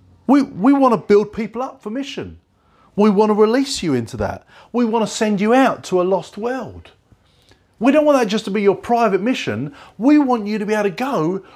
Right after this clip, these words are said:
with the backing of the church. We want to care for you, to cover you in prayer. We want to send you out to give you, uh, you, to give you to your calling. What's the worst thing if you are called to a mission field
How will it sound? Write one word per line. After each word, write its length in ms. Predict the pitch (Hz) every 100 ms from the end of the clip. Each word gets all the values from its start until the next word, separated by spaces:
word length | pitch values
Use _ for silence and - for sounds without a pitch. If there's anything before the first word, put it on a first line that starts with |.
| _
with 200 | 208 202
the 100 | 202
backing 720 | 160 277 - - 160 160 190 - _
of 180 | - 202
the 80 | 214
church. 540 | - - 277 240 -
We 120 | 269 285
want 220 | 247 240
to 200 | 226 -
care 260 | 269 302 311
for 160 | -
you, 320 | 185 127 101 - - -
to 120 | -
cover 440 | 226 - - - 220
you 180 | 190
in 160 | 202 196
prayer. 560 | - 262 294 262 139 - _ _ _ _ _
We 120 | 247
want 180 | 294 285
to 40 | 269
send 500 | - - 277 285 262
you 140 | 277
out 280 | 302 254 165
to 80 | 214
give 340 | - 269 277
you, 400 | 196 196 190 202 - - - -
uh, 120 | 202 -
you, 280 | 214 226 226 _
to 140 | - 240
give 320 | - 269 285
you 200 | 214 214
to 180 | 196 220
your 180 | 240 226
calling. 720 | - 302 311 226 113 95 92 - _ _ _ _ _ _ _
What's 180 | 311 302
the 100 | 311
worst 420 | 254 294 311 -
thing 180 | 294 254
if 160 | 190 226
you 140 | 277
are 80 | 262
called 320 | - 277 254
to 100 | -
a 20 |
mission 400 | 220 247 - 202
field 320 | 160 139 117